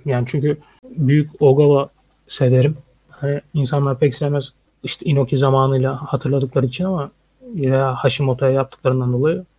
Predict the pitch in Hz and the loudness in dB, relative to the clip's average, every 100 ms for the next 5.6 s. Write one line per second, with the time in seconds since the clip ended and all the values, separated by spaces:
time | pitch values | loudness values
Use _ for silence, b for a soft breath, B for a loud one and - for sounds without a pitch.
0 | _ _ - 135 135 151 127 147 135 139 | _ _ -2 0 2 2 2 0 0 -2
1 | - 143 139 135 135 127 120 127 127 127 | -2 -2 0 2 2 2 2 2 2 0
2 | 117 120 123 127 147 135 135 127 120 147 | -2 -4 -4 -4 -2 -2 0 -2 -2 -2
3 | 180 139 B B B B B - 135 127 | 0 -2 B B B B B -6 -2 0
4 | 143 220 - - B B _ - 156 135 | -2 -8 -16 -14 B B _ -6 -2 0
5 | 151 143 147 127 165 | 2 2 0 0 -4